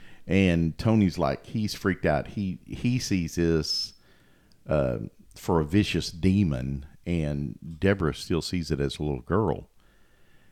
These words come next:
And she has disagreed with Tony at every turn, and Tony's at his wit's end.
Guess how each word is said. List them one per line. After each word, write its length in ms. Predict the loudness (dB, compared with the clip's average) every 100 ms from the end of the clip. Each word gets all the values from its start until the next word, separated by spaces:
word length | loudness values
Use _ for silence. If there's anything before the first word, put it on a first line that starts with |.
| _ _
And 180 | 2 2
she 200 | 0 0
has 180 | 2 2
disagreed 520 | 0 -2 2 0 2
with 120 | -2
Tony 380 | -2 0 2 0
at 80 | -2
every 280 | -4 -4 -4
turn, 560 | -2 0 0 0 -2 -4 -4
and 500 | -2 0 0 -4 -6 -12 -18 -2
Tony's 480 | 0 2 0 -4 -8
at 140 | -6 -4
his 200 | -6 -4
wit's 240 | -4 -2
end. 400 | -4 -2 -4 -6